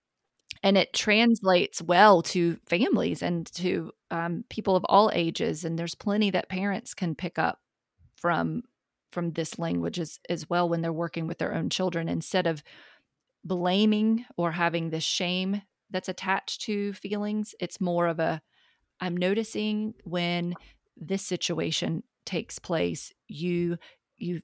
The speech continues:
v-, get very upset, or I see you get angry when blah, blah, blah."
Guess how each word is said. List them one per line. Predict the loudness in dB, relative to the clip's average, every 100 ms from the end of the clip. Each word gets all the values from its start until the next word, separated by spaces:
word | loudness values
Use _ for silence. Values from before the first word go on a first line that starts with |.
| -8
v-, | -6
get | -4 -4
very | -2 -2 -2 -6 -8 -6
upset, | -2 -2 -2 -4 -8 -20 -16 0
or | 4 4
I | 2
see | 0 -4
you | -4 -2
get | -4 -4
angry | -4 -2 0 -2
when | 0 -2 0 -2
blah, | -2 -2
blah, | -2
blah." | 0 2 2